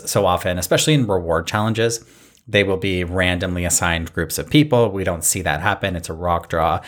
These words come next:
And we have requested many times on this podcast that, uh, we go back to the schoolyard pick. Uh, and Jeff has talked about that and that it just, like, doesn't lead to a lot of content. But there is something there, and it reveals social, uh,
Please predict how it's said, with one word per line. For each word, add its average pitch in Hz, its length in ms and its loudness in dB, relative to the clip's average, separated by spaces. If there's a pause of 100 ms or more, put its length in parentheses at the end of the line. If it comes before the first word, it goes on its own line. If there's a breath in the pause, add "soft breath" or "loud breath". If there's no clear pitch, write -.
(240 loud breath)
And 90 460 2
we 107 280 2
have 90 540 2 (320 loud breath)
requested 117 760 2
many 101 240 0
times 92 340 -2
on 87 80 0
this 87 160 -4
podcast 90 480 -2
that, 87 260 0 (240 loud breath)
uh, 90 160 -2
we 90 120 -2
go 98 200 0
back 85 280 0
to - 180 -4
the 82 100 -6
schoolyard 87 540 -6
pick. 175 320 -2 (300 loud breath)
Uh, 95 260 2
and 120 100 0
Jeff 165 200 2
has 156 100 2
talked - 280 0
about 90 200 0
that 90 240 2
and 87 100 -2
that 85 120 0
it 82 120 -2
just, - 220 -4
like, 85 160 -4
doesn't 87 240 -4
lead 82 200 -6
to - 120 -8
a - 20 -4
lot 82 180 -2
of 82 100 -10
content. 87 480 -6
But 92 100 -4
there 151 140 4
is 196 100 2
something 147 380 2
there, 98 260 4
and 92 80 0
it 92 40 -4
reveals 92 640 -4
social, 95 640 -2 (280 loud breath)
uh, 90 240 -2